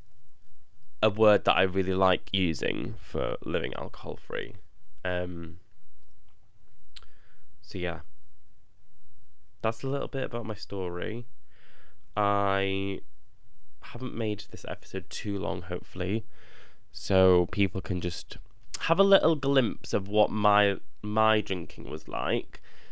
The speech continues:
um, and what are the reasons why I stopped drinking. But yeah, that's a bit of me, and I am excited for the next episodes to come out.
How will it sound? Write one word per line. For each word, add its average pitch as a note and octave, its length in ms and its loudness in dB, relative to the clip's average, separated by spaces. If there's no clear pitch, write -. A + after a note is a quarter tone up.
um, F2+ 460 2
and F#2 260 0
what F#2+ 240 4
are F2 60 -2
the F#2 120 0
reasons F2+ 360 -2
why F2+ 320 2
I F2 60 0
stopped - 300 -4
drinking. F2 600 -4
But F#2+ 420 8
yeah, A#2+ 480 2
that's - 240 0
a D#3 40 -2
bit F3+ 180 2
of F3+ 100 4
me, A2+ 580 6
and A#2 340 12
I A#2 140 12
am C#3+ 160 12
excited C3+ 560 6
for A#2+ 800 8
the A2+ 240 6
next A#2+ 640 6
episodes B2 600 2
to - 80 -4
come F#2+ 180 -4
out. D2 340 0